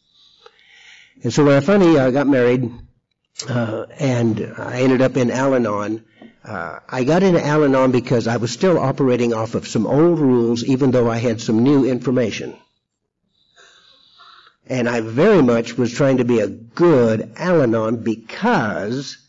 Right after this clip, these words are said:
I needed to help her. And I had some great ideas. And they almost worked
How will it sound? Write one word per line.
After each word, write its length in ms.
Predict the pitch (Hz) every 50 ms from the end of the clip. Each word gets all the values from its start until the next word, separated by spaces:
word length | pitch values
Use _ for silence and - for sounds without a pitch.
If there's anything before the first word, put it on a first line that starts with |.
| _ _ _ _ _ _ _ _ -
I 160 | - 190 202
needed 400 | 190 165 139 131 123 135 147 143
to 80 | 160
help 400 | 156 - 147 202 247 269 - -
her. 440 | - - 107 85 71 67 - - - - _ _ _ _ _ _ _ _ _ _ _ _ _ _ _ _ _ _ _ _ _
And 160 | - 135 131
I 140 | - - 285
had 400 | 277 220 190 202 240 262 233 190
some 320 | - - 139 110 92 107 110
great 600 | 113 - 147 143 151 196 214 156 101 90 - - - _
ideas. 720 | - 120 120 107 101 113 101 - - - - - - - - _ _ _ _ _ _ _ 415 _ _ _ _ _ _ _ _ 381 381 - - - - - - _ _ _ _ _ - -
And 180 | - 131 147 139
they 300 | 160 190 196 - - -
almost 680 | - 170 202 220 233 233 226 208 196 190 185 - - -
worked 600 | 147 151 156 160 123 101 78 - - _ -